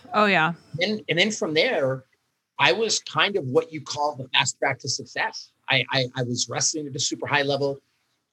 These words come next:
Speaker 2: I was second in the world for kickboxing at one point for amateur. Uh,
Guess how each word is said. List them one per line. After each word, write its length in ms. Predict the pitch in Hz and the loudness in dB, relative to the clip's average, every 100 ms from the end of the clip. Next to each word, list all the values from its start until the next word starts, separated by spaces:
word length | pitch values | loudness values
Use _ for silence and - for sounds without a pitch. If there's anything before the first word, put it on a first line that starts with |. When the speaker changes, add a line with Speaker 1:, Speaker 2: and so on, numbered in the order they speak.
| - | -8
Speaker 2:
I 60 | 127 | -4
was 240 | 120 - | 0 2
second 300 | 170 160 156 | 2 0 0
in 60 | 147 | 0
the 80 | |
world 260 | 131 143 143 | 2 2 2
for 80 | - | -4
kickboxing 640 | - 143 151 139 135 151 | -6 -4 0 0 0 -4
at 120 | 135 | -4
one 180 | 143 139 | -2 -4
point 300 | - 147 143 | -4 -4 -4
for 140 | - 120 | -2 0
amateur. 520 | 131 127 - 143 143 - _ _ _ - | 0 0 0 0 -2 -8 _ _ _ -8
Uh, 380 | 120 110 107 | -4 -2 -4